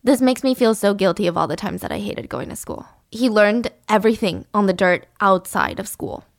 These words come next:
And because Prosenjit's dad did this, he was the first in the family to get a very respectable job.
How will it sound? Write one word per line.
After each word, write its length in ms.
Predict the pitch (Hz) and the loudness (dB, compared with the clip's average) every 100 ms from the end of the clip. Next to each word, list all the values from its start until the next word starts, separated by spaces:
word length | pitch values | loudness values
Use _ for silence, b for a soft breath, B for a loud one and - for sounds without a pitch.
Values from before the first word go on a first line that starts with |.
| _ _ _ _ | _ _ _ _
And 160 | 220 202 | 0 0
because 520 | 226 - 220 233 240 | -2 -2 2 4 2
Prosenjit's 720 | - 214 214 190 190 180 - | 0 0 2 -2 -2 -6 -6
dad 240 | 185 175 170 | -4 -2 0
did 220 | 190 180 | -2 -2
this, 220 | 151 - | -4 -4
he 80 | 214 | -4
was 100 | 202 | -2
the 80 | 202 | -4
first 400 | - 202 220 269 | 2 2 4 0
in 80 | 247 | -2
the 80 | |
family 320 | 220 190 180 180 | 0 -2 0 0
to 80 | |
get 120 | 180 175 | 0 0
a 60 | |
very 380 | 170 196 190 190 | -2 -2 0 -2
respectable 580 | 185 - - - - 180 | -2 -6 -8 -8 -8 -6
job. 420 | - - - | -6 -8 -10